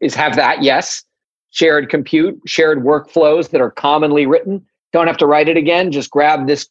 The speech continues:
call for that workflow and it'll work for you. But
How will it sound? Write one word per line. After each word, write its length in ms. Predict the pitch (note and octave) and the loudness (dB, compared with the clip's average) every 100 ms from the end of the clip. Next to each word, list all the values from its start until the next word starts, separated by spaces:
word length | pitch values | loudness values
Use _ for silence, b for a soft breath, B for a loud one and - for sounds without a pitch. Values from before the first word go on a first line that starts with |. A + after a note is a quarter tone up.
| - | -4
call 360 | D3 D#3 A3+ | 0 2 2
for 140 | - D3 | 0 2
that 240 | D3 C#3 | 2 0
workflow 540 | D#3 D3 - E3 F3 | -2 -4 -2 2 2
and 100 | F3+ | 2
it'll 140 | D#3 C#3+ | 0 0
work 200 | D3 - | 0 0
for 160 | D#3+ D#3 | 0 2
you. 180 | F3 G3+ _ _ _ _ - | 2 -2 _ _ _ _ -2
But 320 | F#3+ - | -2 -2